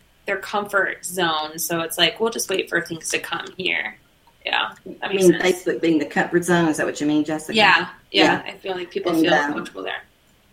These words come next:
Speaker 2: I think that that's another reason why that some people will start with Facebook first isn't necessarily that they're educated to any one, uh, social channel, perhaps, but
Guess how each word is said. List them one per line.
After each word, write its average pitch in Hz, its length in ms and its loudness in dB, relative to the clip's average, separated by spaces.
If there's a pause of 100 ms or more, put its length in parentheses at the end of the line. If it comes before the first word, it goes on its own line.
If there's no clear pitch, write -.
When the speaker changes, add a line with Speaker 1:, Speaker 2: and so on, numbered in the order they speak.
(260)
Speaker 2:
I 196 60 4
think 247 300 2
that 170 160 2
that's 202 260 2
another 185 320 6
reason 160 500 2
why 156 480 0 (100)
that 156 260 -6
some 175 240 0
people 165 340 0
will 151 140 0
start - 380 2
with 170 160 -4
Facebook 156 560 -2
first 151 420 0 (260)
isn't 220 320 -2 (160)
necessarily 196 840 6
that 170 280 4
they're 156 240 2
educated 160 840 2 (460)
to 175 520 10
any 185 380 8
one, 165 640 6 (340)
uh, 151 180 -4
social 170 380 0
channel, 247 400 4
perhaps, 143 680 -2 (340)
but 180 260 6